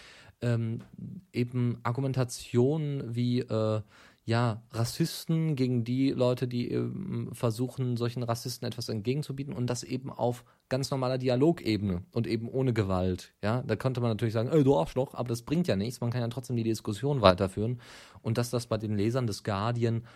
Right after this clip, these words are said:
wohl eher der Fall war. Also, ne, dass es durchaus Rassisten gab, also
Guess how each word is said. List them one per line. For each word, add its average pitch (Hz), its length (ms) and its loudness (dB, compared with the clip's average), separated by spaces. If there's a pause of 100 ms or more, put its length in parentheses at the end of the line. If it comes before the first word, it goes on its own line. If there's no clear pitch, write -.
(120)
wohl 110 220 8
eher 117 220 2
der 92 120 0
Fall 85 280 -4
war. 82 240 -6
Also, 95 400 -6
ne, 117 160 -2
dass 107 120 -4
es 101 80 -8
durchaus 113 280 -4
Rassisten 113 400 -6
gab, 107 380 -4
also 95 160 -6